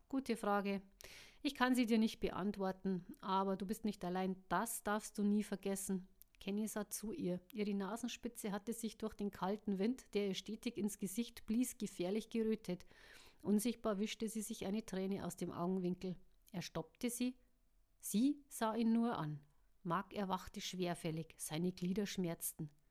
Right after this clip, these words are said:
Zischend hielt er sich seinen Kopf, hatte das Gefühl, als würde er gleich in tausend Teile zerspringen, stöhnte.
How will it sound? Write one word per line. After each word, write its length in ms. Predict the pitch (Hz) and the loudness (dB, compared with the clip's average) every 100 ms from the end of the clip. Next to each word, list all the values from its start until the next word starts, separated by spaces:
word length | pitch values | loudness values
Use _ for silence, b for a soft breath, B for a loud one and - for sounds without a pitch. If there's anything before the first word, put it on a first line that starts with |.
| _ - | _ -6
Zischend 440 | - 185 - 226 | 0 2 4 2
hielt 260 | 226 233 233 | 4 2 2
er 80 | 214 | 0
sich 240 | 226 - | 0 -2
seinen 320 | 190 202 208 | -2 0 0
Kopf, 360 | - 185 - - b b b b | -2 -6 -6 -20 b b b b
hatte 240 | 170 - 202 | -6 -4 -2
das 240 | 180 - | -2 -2
Gefühl, 580 | 175 - - 208 254 269 B B B B | -8 -10 -2 2 4 0 B B B B
als 240 | 180 - | -6 2
würde 160 | 214 220 | 4 4
er 100 | 185 | 2
gleich 300 | 196 190 190 | -2 -4 -2
in 100 | 185 | -4
tausend 380 | 180 190 196 | -4 -4 -4
Teile 460 | - 190 208 190 - | -4 -2 0 -2 -4
zerspringen, 720 | - 180 - 202 208 180 175 - _ | -6 -6 -2 0 2 0 -2 -6 _
stöhnte. 540 | - - 208 190 180 | -12 -2 -2 -2 -6